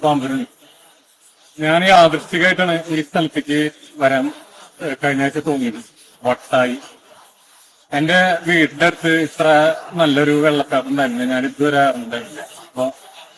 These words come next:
കഴിഞ്ഞ ആഴ്ച ഇങ്ങട് വന്നു കഴിഞ്ഞപ്പോ ആദ്യം ഉണ്ടായത് ഒരു ഭയങ്കര അത്ഭുതമാണ്. ഇത്രയും നല്ല സ്ഥലം വീടിനടുത്ത് ഉണ്ടായിട്ട് ഇത്രയും പ്രായത്തിൻ്റെ ഇടയിൽ ഞാൻ അറിഞ്ഞിട്ടില്ലല്ലോ.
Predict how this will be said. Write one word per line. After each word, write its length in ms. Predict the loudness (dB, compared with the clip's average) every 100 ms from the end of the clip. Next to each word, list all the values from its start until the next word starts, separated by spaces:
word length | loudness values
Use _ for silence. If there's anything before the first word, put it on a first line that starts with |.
| -20 -8 0
കഴിഞ്ഞ 240 | 2 4 0
ആഴ്ച 140 | 0 -2
ഇങ്ങട് 200 | 0 -2 -4 -12 -20 -20 -20 -2 0
വന്നു 240 | 2 2
കഴിഞ്ഞപ്പോ 420 | 0 0 -2 -2 -4 -6 -18 -8 -2 0
ആദ്യം 340 | 0 -2 -4 0
ഉണ്ടായത് 340 | 2 4 4 0
ഒരു 100 | 0 -4 -6 -2
ഭയങ്കര 320 | 0 2 2
അത്ഭുതമാണ്. 340 | 2 0 -4 -4 -8
ഇത്രയും 240 | -6 -2
നല്ല 120 | -2 -2
സ്ഥലം 220 | -2 -2 -4 -10 -20 -18 -10 -4
വീടിനടുത്ത് 400 | -4 -4 -4 -4
ഉണ്ടായിട്ട് 280 | -2 -2 -6 -10 -20 -20 _ -20 -20 _ _ _ -14 -14
ഇത്രയും 520 | -14 _ -2 0 2
പ്രായത്തിൻ്റെ 420 | 4 4 4 0 0
ഇടയിൽ 220 | 0 0
ഞാൻ 100 | 2
അറിഞ്ഞിട്ടില്ലല്ലോ. 500 | 0 -2 -4 -4 -4